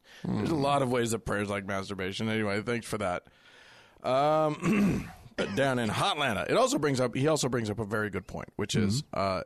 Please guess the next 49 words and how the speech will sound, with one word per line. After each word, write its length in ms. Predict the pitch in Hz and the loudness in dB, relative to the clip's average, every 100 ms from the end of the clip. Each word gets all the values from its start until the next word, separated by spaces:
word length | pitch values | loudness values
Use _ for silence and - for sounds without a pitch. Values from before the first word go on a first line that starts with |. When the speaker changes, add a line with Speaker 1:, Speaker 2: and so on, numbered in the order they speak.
| _ - | _ -6
Speaker 1:
if 220 | 131 - | -4 0
you 140 | 139 | 0
like 280 | 110 117 135 | 2 0 -2
us, 500 | - 175 285 - - - _ _ _ - | -2 0 -2 -4 -6 -12 _ _ _ -2
and 220 | 120 120 | 0 2
we 80 | 110 | 2
Speaker 2:
Mm. 40 | |
Speaker 1:
hope 180 | 107 110 | 0 0
you 120 | 139 | -2
do, 320 | 120 107 156 - | 0 0 -2 0
Speaker 2:
Mm-hmm. 260 | 143 165 202 - _ _ - | 2 2 2 -4 _ _ -4
Speaker 1:
wouldn't 260 | 247 - 165 | -2 0 0
hurt 220 | 302 - | 0 -2
to 120 | 123 | -4
sh-, 100 | 113 - | -4 -2
tell 200 | - 185 | 0 0
some 180 | - 226 | 0 0
folks. 440 | 127 151 - - - | 0 -2 -4 -8 -2
Speaker 2:
Share 300 | 359 359 339 | 2 4 2
us. 340 | 170 - - - | 0 -6 -10 -4
Speaker 1:
Be 120 | 240 | 0
nice 480 | 226 196 254 202 - | 2 2 2 2 0
to 160 | - 165 | 0 2
share 440 | 196 165 170 175 | 4 4 4 4
us. 200 | 190 359 | 4 4
Speaker 2:
Yeah. 180 | 240 160 139 | 2 0 -4
Speaker 1:
Sharing 420 | - - 180 143 | -4 0 2 2
is 100 | 180 | 2
Speaker 2:
Yeah. 60 | 196 | 2
Speaker 1:
caring. 480 | 214 160 165 185 185 359 | 2 4 2 0 -2 0
Speaker 2:
Yeah, 260 | 381 320 - 135 139 | 2 2 2 2 4
Speaker 1:
Um, 60 | 143 | 4
Speaker 2:
sure. 200 | - 135 _ _ - - - - - - | 2 0 _ _ -20 -20 -20 -20 -14 -2
Speaker 1:
uh, 340 | 135 156 165 | 2 4 4
we 120 | 170 | 4
g-, 300 | 175 180 143 139 | 2 0 -2 0
we 120 | 175 | 2
got 160 | 180 175 | 4 4
one 140 | 196 | 4
more, 480 | 202 196 180 143 92 | 4 4 2 2 0
uh, 440 | 156 156 151 143 123 | 2 4 4 2 0
email. 580 | 185 196 202 196 185 - _ _ _ - | 2 4 4 4 2 -6 _ _ _ -2
Speaker 2:
All 80 | 107 | 2
right. 180 | 104 - - | 2 0 0
Speaker 1:
Uh, 220 | 117 123 | 2 4
this 120 | 139 | 2
is 40 | 127 | 0
from 140 | 131 | 0
Jacob. 440 | 123 170 160 160 | 2 2 2 0